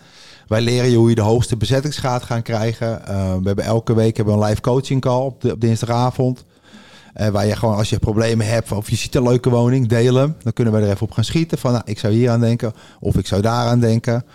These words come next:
Ehm, dus dat zit er allemaal bij. We zijn op dit moment van heel Europa zijn we in kaart aan het brengen van, hey, eh, waar is het lucratief? Dus dan probeer ik een makelaar te vinden die eventjes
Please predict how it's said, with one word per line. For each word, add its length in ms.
Ehm, 340
dus 140
dat 160
zit 120
er 60
allemaal 200
bij. 380
We 80
zijn 220
op 80
dit 100
moment 200
van 120
heel 200
Europa 360
zijn 160
we 60
in 60
kaart 280
aan 60
het 100
brengen 280
van, 220
hey, 240
eh, 260
waar 200
is 80
het 100
lucratief? 640
Dus 160
dan 100
probeer 280
ik 100
een 80
makelaar 460
te 80
vinden 340
die 100
eventjes 300